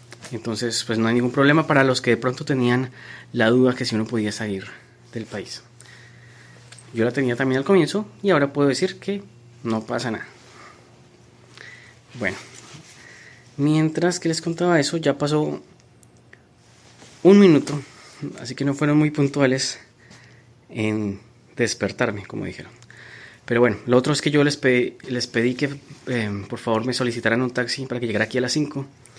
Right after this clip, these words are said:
De aquí, de donde está el hotel, hacia el aeropuerto de Montreal.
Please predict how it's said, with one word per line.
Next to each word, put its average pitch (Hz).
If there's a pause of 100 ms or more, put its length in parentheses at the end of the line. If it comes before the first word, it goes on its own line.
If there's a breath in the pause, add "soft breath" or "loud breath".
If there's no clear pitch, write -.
(600 loud breath)
De 120
aquí, 123 (840 loud breath)
de 117
donde 117
está -
el 120
hotel, 127 (1200 loud breath)
hacia 113
el 104
aeropuerto 143 (1700 loud breath)
de 113
Montreal. 151